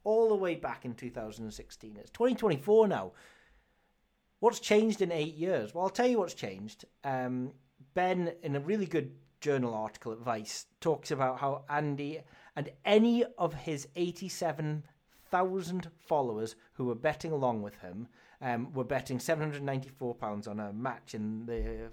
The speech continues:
fourth tier of German football. And the reason they were doing this is they were doing one of those stupid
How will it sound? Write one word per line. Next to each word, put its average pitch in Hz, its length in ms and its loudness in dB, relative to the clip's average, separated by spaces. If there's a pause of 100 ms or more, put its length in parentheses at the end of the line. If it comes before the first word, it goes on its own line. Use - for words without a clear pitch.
fourth 143 300 -2
tier 117 260 -4
of 110 160 -12
German 117 380 -2
football. 92 420 -16
And 117 80 -12
the 139 60 -10
reason 196 320 6
they 180 100 8
were 147 120 4
doing 107 260 -4
this 104 160 -10
is 104 100 -12
they 110 80 -10
were 104 100 -12
doing 120 200 -4
one 113 80 -6
of 110 40 -6
those 107 120 -10
stupid 156 600 -4